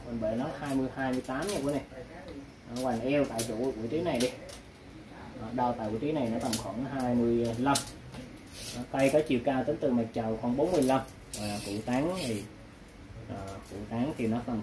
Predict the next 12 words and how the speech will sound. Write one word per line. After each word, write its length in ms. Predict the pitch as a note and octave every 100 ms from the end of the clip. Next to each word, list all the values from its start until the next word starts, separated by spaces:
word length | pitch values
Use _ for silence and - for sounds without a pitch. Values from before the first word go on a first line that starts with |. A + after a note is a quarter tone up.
| -
khoảng, 400 | G2 B2 A#2+ A#2
à, 60 | A#2 - -
năm 240 | C3+ B2+
mươi 180 | C3+ C3+
nha. 160 | B2+ A#2 - -
Cụ 60 |
tán 120 | A2 B2+
khoảng 160 | A#2+
năm 160 | A#2+ A2+
mươi. 120 | A#2 A#2 - - - - - - - - - - - - - - -
Cây 200 | A#2+ A2
nói 200 | G#2